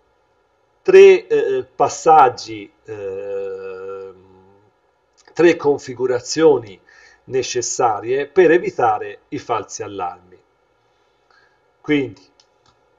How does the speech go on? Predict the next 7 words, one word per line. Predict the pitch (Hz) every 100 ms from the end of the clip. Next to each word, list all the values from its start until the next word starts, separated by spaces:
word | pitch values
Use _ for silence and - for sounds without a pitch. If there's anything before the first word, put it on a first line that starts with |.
| _ _ -
il | 143 143
filtraggio | - 147 - 170 170 - 143
delle | 202 -
dimensioni | 120 120 117 - 131 120 110
reali, | 104 98 92 107 143 143
il | 139
filtraggio | - 151 135 156 165 139 - 123